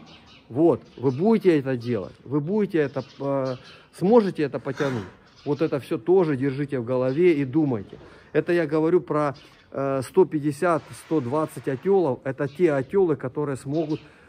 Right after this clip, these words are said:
обеспечить, э, на мясном, э, направлении животноводства выживание семьи. Вот. И опять-таки, еще раз подчеркиваю, у всех свои условия, у всех свои здоровья,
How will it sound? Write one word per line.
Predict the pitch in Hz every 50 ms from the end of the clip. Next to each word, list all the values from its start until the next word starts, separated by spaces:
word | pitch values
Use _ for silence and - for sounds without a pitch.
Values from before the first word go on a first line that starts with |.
| _ _
обеспечить, | - 127 120 135 131 - - 170 180 170 - 160 143 - -
э, | 135 131 127 131 127 123 117 -
на | 123 135 139
мясном, | 143 147 143 147 151 160 156 147 127 113 -
э, | - 117 120 131 131 127 127 123 123 120 120
направлении | 120 120 123 120 - 139 139 139 151 147 139 127 123 123 117
животноводства | - 104 117 123 120 117 127 131 139 160 185 175 - - 165 156 143 - - - - - - - _ _ _ _ _ _ _ _ _ _ _ _ _ - -
выживание | - 139 147 123 139 135 117 147 156 160 156 147 143 131
семьи. | 120 - 151 143 139 123 113 104 90 - - _ _ _ _ _ _ _ _ _ _ _ _ _ _ _ _ _ - - - - -
Вот. | - 127 135 123 104 82 - - - - _ _ _ _ _ _ - -
И | - 160 156 -
опять-таки, | - 156 - 196 196 196 - - 175 147 - 131 110 101 - - - _ _ _
еще | - 139 123 - - 175 175
раз | 165 160 147
подчеркиваю, | - 165 156 143 - 185 185 160 - 165 160
у | 139
всех | - - 170 165 156 160
свои | - 135 139 143
условия, | 135 120 - 127 123 110 101
у | - -
всех | 117 - - 180 -
свои | - 156 147 147 151
здоровья, | 139 117 131 127 131 143 160 165 170 175 175